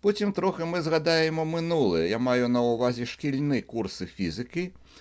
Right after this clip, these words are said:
де вивчалося, що таке електрична напруга, електричний струм, і які позитивні напрямки напруги та струму ми будемо з вами обирати надалі.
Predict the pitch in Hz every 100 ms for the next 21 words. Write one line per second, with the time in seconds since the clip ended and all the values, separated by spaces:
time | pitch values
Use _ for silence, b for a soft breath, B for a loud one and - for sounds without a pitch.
0 | B - 156 160 165 - 160 131 110 -
1 | 104 - 135 120 - 120 107 98 - 104
2 | - 92 92 87 147 180 156 131 107 101
3 | - 98 - 85 - - 123 165 160 b
4 | b b b - 131 156 151 151 147 120
5 | 127 170 170 - 156 139 147 165 131 120
6 | 120 110 - 90 87 98 95 95 107 95
7 | 82 - 90 - 170 180 170 - B B
8 | - 139 143 190 123 123 123 123 87 85
9 | 95 98 98 - 87 85 78 71 - 80
10 | 80 - 78 85 65 58 -